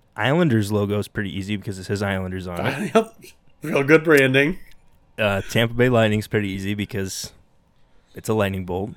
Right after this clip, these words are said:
Speaker 1: And I <laughs> somehow, in my mind, I knew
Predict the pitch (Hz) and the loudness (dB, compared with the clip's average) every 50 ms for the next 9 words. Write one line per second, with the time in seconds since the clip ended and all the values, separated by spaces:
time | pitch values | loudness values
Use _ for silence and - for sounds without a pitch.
0 | - _ _ _ _ - 98 95 92 - 392 - - 339 - - - 339 - - | -18 _ _ _ _ -10 -8 0 2 2 2 2 -2 -6 -4 -4 -4 -4 0 0
1 | 113 113 107 117 117 113 107 107 107 - 110 110 104 104 98 101 101 101 101 101 | 0 2 2 2 4 4 4 2 0 0 -2 0 0 0 0 0 0 0 0 0
2 | 98 98 98 92 104 101 98 98 101 98 98 98 | -2 -2 -4 -4 -4 -2 -2 0 0 -2 -2 -4